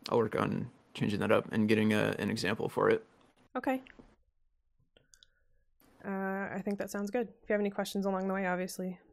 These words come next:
Speaker 2: ping us and we can discuss.
Speaker 1: Will do. Thank you.
Speaker 2: All right. Uh, next up,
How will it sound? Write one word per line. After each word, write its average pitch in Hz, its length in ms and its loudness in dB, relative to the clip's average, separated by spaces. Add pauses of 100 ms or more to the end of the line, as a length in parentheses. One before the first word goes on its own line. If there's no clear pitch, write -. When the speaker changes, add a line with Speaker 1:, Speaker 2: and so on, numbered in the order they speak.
(140)
Speaker 2:
ping 185 180 -4
us 196 200 -8
and 180 240 -6 (180)
we 190 100 -8
can 185 120 -10
discuss. 226 400 -6 (800)
Speaker 1:
Will 127 60 2
do. 175 100 6 (260)
Thank 202 180 4
you. 170 100 4 (1500)
Speaker 2:
All 196 140 -12
right. 240 300 0 (120)
Uh, 196 400 2
next 196 360 0
up, 208 220 2